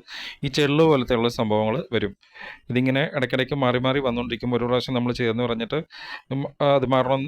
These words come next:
പൂർണ്ണമായിട്ടും മാറണമെന്ന് നിർബന്ധമില്ല. പോയി കഴിഞ്ഞാൽ കുറേ കാലം കഴിയുമ്പോൾ വീണ്ടും വരും. നമുക്കതിന് യൂസ് ചെയ്യാൻ പറ്റുന്ന ഇങ്ങനെ സ്പോട്ട് ഓൺ എന്ന് പറഞ്ഞിട്ട് നമ്മൾ മെഡിക്കൽ സ്റ്റോറിൽ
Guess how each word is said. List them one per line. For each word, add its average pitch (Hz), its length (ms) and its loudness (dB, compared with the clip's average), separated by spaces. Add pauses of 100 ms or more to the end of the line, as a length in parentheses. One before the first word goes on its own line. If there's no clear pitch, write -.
പൂർണ്ണമായിട്ടും 139 520 2
മാറണമെന്ന് 131 380 2
നിർബന്ധമില്ല. 120 440 0 (460)
പോയി 127 220 2
കഴിഞ്ഞാൽ 131 280 0
കുറേ 127 160 2
കാലം 127 240 -2
കഴിയുമ്പോൾ 131 280 -2
വീണ്ടും 110 220 -2
വരും. 98 180 -4 (380)
നമുക്കതിന് 156 400 4
യൂസ് 143 220 0
ചെയ്യാൻ 143 180 2
പറ്റുന്ന 127 240 -2
ഇങ്ങനെ 135 200 0
സ്പോട്ട് 139 380 0
ഓൺ 147 100 4
എന്ന് 151 120 -2
പറഞ്ഞിട്ട് 139 320 -2 (520)
നമ്മൾ 135 260 2
മെഡിക്കൽ 143 300 0
സ്റ്റോറിൽ 127 400 2